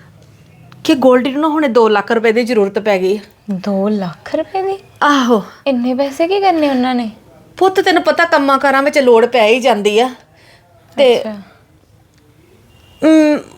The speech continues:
Speaker 1: ਉਹ ਮੈਨੂੰ ਕਹਿੰਦਾ ਕਿ ਮੰਮੀ ਜੀ
Speaker 2: ਉਹ ਕਮੇਟੀ ਦਾ ਕਹਿੰਦੇ ਹੋਣੇ ਨਾ ਤੁਹਾਨੂੰ ਚੁੱਕਣ ਨੂੰ।
Speaker 1: ਨਹੀਂ, ਕਮੇਟੀ ਤੇ ਚੁੱਕੀ ਨਹੀਂ ਜਾਣੀ, ਉਹ ਕੱਲ੍ਹ ਪਰਸੋਂ ਤੇ ਚੁੱਕ ਲਈ ਕਿਸੇ ਹੋਰ ਨੇ। ਤੇ
Speaker 2: ਅੱਛਾ।
Speaker 1: ਉਹ ਕਹਿਣ ਡਿਆ ਸੀ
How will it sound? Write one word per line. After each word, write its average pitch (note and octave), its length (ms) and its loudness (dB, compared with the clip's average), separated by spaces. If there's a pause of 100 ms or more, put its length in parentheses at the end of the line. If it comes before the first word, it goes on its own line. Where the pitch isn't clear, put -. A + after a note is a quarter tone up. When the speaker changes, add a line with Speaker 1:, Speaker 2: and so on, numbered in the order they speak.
(440)
Speaker 1:
ਉਹ D4 120 4
ਮੈਨੂੰ D#4 200 0
ਕਹਿੰਦਾ D4+ 360 0 (760)
ਕਿ E4+ 100 -2
ਮੰਮੀ C4+ 320 2
ਜੀ E4+ 140 2
Speaker 2:
ਉਹ C4+ 420 -2
ਕਮੇਟੀ A#3+ 460 -2
ਦਾ A3 120 4
ਕਹਿੰਦੇ A3 340 0
ਹੋਣੇ A#3+ 140 -2
ਨਾ A#3 120 -4
ਤੁਹਾਨੂੰ B3 300 -6
ਚੁੱਕਣ G#3 360 -6
ਨੂੰ। D4+ 80 0
Speaker 1:
ਨਹੀਂ, F4+ 140 4
ਕਮੇਟੀ C#4+ 440 0
ਤੇ D#4 100 -2
ਚੁੱਕੀ D4+ 280 -4
ਨਹੀਂ D#4 100 -2
ਜਾਣੀ, C#4+ 200 2
ਉਹ C#4+ 60 4
ਕੱਲ੍ਹ C4 220 0
ਪਰਸੋਂ C#4 280 0
ਤੇ C4 80 -2
ਚੁੱਕ B3 220 -2
ਲਈ C4+ 140 0
ਕਿਸੇ B3 240 0
ਹੋਰ B3 220 0
ਨੇ। G#3 140 -2
ਤੇ - 460 -10
Speaker 2:
ਅੱਛਾ। A#3 300 -4
Speaker 1:
ਉਹ C#4 240 4
ਕਹਿਣ C4 260 -2
ਡਿਆ C#4 180 2
ਸੀ D4+ 240 -8